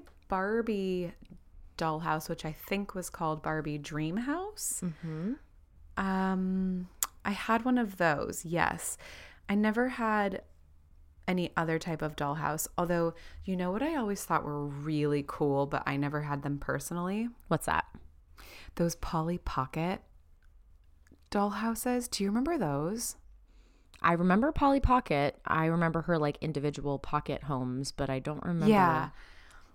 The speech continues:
Speaker 1: I think she had a, a big dollhouse, but I do remember, was it McDonald's Kids Meals or something? Like, the Happy Meal toy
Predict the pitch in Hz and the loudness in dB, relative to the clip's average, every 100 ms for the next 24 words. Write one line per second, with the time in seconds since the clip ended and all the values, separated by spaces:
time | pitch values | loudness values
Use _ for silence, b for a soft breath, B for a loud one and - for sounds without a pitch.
0 | - 214 240 320 359 - 440 381 330 277 | -10 -8 -6 -6 -4 -2 -2 -2 0 0
1 | 202 - - - 196 190 190 180 180 175 | -2 -8 -18 -8 -6 -2 -2 -2 -2 0
2 | 175 165 170 - 180 180 180 220 247 269 | 0 -2 -4 -2 0 0 0 2 2 2
3 | 247 269 226 240 262 247 - 190 196 247 | 0 0 0 0 0 -2 -2 -2 -2 -2
4 | 277 - - - 208 - 254 269 285 285 | -2 -6 -10 -6 -6 -2 0 2 2 0
5 | 277 - 277 285 285 254 208 190 - 202 | -2 0 0 4 4 4 0 -2 -2 -2
6 | 190 175 170 175 156 147 | 0 -2 -2 0 2 2